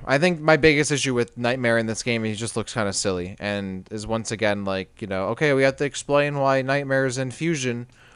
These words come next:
Well, they made him on f-, this, this ship, which is the exact same backstory he has in Fusion, <laughs> is they made him and he's on the ship. Like,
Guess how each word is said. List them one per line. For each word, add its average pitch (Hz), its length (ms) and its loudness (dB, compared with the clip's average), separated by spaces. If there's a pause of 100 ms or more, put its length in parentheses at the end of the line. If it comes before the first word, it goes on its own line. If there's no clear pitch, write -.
Well, 113 160 4
they 123 140 4
made 123 240 4
him 127 120 0
on 127 200 2
f-, - 180 -18 (140)
this, - 240 -2
this 135 200 -2
ship, - 460 -2
which 123 220 -4
is 123 180 -4 (500)
the 156 100 4
exact 208 340 6
same 226 300 6
backstory 185 540 6
he 170 100 4
has 170 300 10
in 151 120 2
Fusion, 170 640 2
<laughs> - 40 -20
is 143 280 -2
they 156 160 8
made 175 240 8
him 143 200 2
and 131 200 2
he's 143 160 4
on 160 200 10
the 147 120 0
ship. - 340 0
Like, 131 360 2